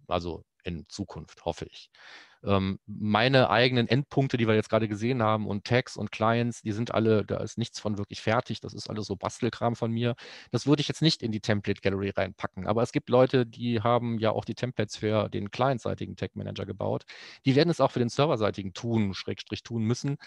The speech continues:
sobald das Ding so ein bisschen Schwung, äh, aufnimmt. Im Moment habe ich nicht das Gefühl, dass unheimlich viele Leute sich drauf gestürzt haben und das wirklich im Echtbetrieb jetzt schon nutzen. Viele Leute probieren, glaube ich, eher so wie ich jetzt damit noch rum. Ähm, aber diese Client- und Tech-Landschaft, die wird wachsen.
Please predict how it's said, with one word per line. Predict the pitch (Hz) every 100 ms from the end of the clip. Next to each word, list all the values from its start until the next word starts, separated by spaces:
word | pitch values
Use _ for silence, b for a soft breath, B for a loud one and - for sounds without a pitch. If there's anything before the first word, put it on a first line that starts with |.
| B B B
sobald | 113 117 120
das | -
Ding | 120
so | 113
ein |
bisschen | 110 - 110
Schwung, | - 160 104 113 143 - _ -
äh, | 92
aufnimmt. | 92 92 - 98 - 95 87 -
Im | 110
Moment | 107 123 135
habe | 127
ich |
nicht | 131 -
das | 123
Gefühl, | - - 123
dass | 113
unheimlich | 123 117 113
viele | 120 113
Leute | 113 107
sich | 98
drauf | - 120 -
gestürzt | - 120 113 -
haben | 113
und | 110
das | 110 120
wirklich | 117 113 -
im | 110 104
Echtbetrieb | 107 - - - 113 -
jetzt | 104 -
schon | 110
nutzen. | 123 - - - B B B B
Viele | 117 107
Leute | 107 107
probieren, | - 110 123 101
glaube | 95 95
ich, | 95
eher | 95
so | 92 92 95
wie |
ich | - -
jetzt | - - -
damit | 95 95 95
noch | 95
rum. | 113 85 - B B B B B B
Ähm, | 95 98 95 95 -
aber | - 123 151
diese | 131 113
Client- | - 117 120
und | 110
Tech-Landschaft, | 127 - 120 117 113 -
die | 104
wird | 107 92
wachsen. | 90 - 170